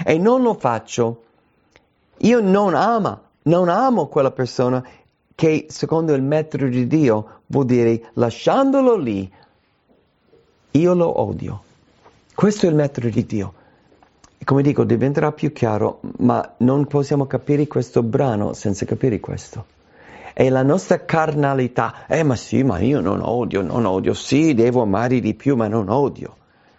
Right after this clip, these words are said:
Questa è la voce che Satana ci mette nella testa per tranquillizzare la nostra coscienza in modo falso.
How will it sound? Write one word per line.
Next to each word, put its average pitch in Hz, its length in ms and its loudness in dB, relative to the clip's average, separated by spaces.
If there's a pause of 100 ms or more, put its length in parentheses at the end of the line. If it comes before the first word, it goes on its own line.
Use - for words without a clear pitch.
(520)
Questa 139 300 0
è - 20 2
la 175 80 2
voce 101 380 -4
che 110 160 -2
Satana 143 480 -2
ci 147 160 -2
mette 113 280 0
nella 123 220 0
testa 107 380 -4
per 104 200 -2
tranquillizzare 107 840 -2 (140)
la 117 140 2
nostra 113 420 -4
coscienza 101 580 -4 (160)
in 117 120 2
modo 101 340 0
falso. - 600 -8